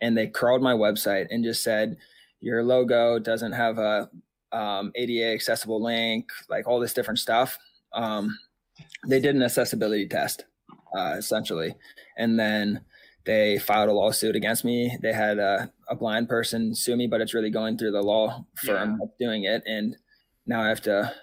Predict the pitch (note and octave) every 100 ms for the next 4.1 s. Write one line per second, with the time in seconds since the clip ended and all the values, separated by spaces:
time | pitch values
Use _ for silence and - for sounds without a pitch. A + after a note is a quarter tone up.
0 | - _ _ - A2+ G#2+ A2 A2 G#2+ A2
1 | G#2+ G2 - - A2+ C#3 D#3 C#3 C3 A#2
2 | A#2 A2 A2 G#2+ - - _ _ _ _
3 | _ - F#2+ G2 A2 G2 F#2 - F#2+ A2+